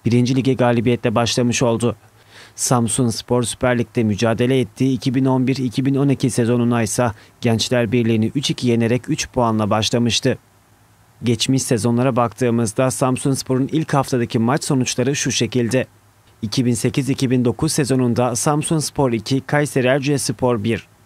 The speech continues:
İki bin dokuz iki bin on sezonuna baktığımızda Samsunspor üç, Karabükspor üç.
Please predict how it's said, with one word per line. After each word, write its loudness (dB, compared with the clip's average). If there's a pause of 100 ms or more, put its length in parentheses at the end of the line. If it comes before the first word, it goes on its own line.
(200)
İki -4
bin 2
dokuz -2
iki -2
bin -2
on 2
sezonuna 0
baktığımızda 0
Samsunspor 0
üç, -4
Karabükspor -2
üç. -4